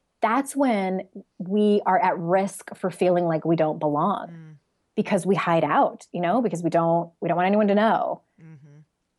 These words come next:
Speaker 2: I love that. And, and to be honest with you, yes, I can literally name them immediately. There's three. And that's because I've truly,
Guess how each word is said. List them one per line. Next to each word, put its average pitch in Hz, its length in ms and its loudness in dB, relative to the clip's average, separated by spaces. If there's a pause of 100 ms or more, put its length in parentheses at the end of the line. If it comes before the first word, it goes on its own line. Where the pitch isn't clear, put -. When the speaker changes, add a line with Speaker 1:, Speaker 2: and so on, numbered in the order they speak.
(400)
Speaker 2:
I 214 120 -8
love 208 240 -6
that. 190 240 -6
And, 196 240 -8
and 202 140 -8
to 214 40 -10
be 202 140 -8
honest 196 240 -10
with 196 100 -18
you, 190 100 -14
yes, 175 300 -8
I 180 80 -10
can 180 240 -8
literally 180 640 -6
name 175 260 -10
them 165 180 -10
immediately. 165 540 -12
There's 156 240 -16
three. 185 540 -12 (340)
And 196 180 -6
that's 190 200 -8
because 220 480 -12
I've 180 240 -12
truly, 196 680 -10